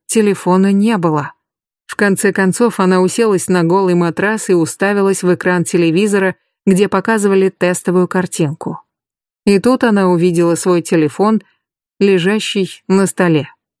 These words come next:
Мужчина из четыреста тридцать седьмого номера ответил мгновенно. «Ты слышал?» — спросила она. «В новостях сказали, что все закрывается. Больше нет никаких органов власти, никаких больниц.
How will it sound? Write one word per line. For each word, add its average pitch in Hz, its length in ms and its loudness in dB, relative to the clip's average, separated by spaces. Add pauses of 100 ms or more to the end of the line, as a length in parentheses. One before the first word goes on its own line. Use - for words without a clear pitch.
(480)
Мужчина 226 460 -2
из 226 140 0
четыреста 214 540 -2
тридцать 202 360 -2
седьмого 175 400 0
номера 214 360 0
ответил 175 460 -2
мгновенно. 165 720 -2 (500)
«Ты 202 160 2
слышал?» — 226 520 0 (100)
спросила 190 580 0
она. 175 280 0 (520)
«В 202 120 4
новостях 208 480 0
сказали, 202 420 0
что 196 220 -2
все 208 200 -2
закрывается. 196 800 -2 (200)
Больше 220 360 2
нет 208 240 0
никаких 202 500 -2
органов 208 380 0
власти, 202 400 0
никаких 208 500 0
больниц. 202 560 0